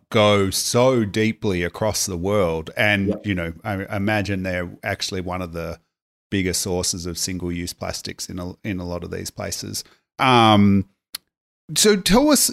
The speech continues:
Speaker 1: you, you launched this business via a Kickstarter campaign, and it was incredibly successful.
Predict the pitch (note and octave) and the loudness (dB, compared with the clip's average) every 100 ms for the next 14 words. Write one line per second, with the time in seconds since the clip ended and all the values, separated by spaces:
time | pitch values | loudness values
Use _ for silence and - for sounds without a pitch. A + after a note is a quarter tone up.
0 | - F#3 A#3 C4+ D4 - G3 A3+ C4 C4+ | -2 4 6 6 2 -2 2 6 8 8
1 | C4 B3+ _ _ _ C#3 D3+ E3 D#3 D3 | 6 2 _ _ _ 4 6 8 6 2
2 | - C#3+ C3+ B2 - A#2+ G#2+ - C3 - | 4 4 4 2 4 4 4 4 2 2
3 | - F#2 F2+ - F#2+ F2 - F2 E2 F2 | 0 0 0 -4 -8 -8 -8 -6 -6 -6
4 | - - C3+ C#3 C#3+ B2+ A#2+ G#2+ - D3+ | -8 0 2 2 0 2 2 0 0 2
5 | D3+ C#3+ B2 A2+ G2+ G#2 - G2+ F#2+ - | 4 4 2 2 0 -2 -4 -4 -4 -6
6 | E2+ E2 | -10 -12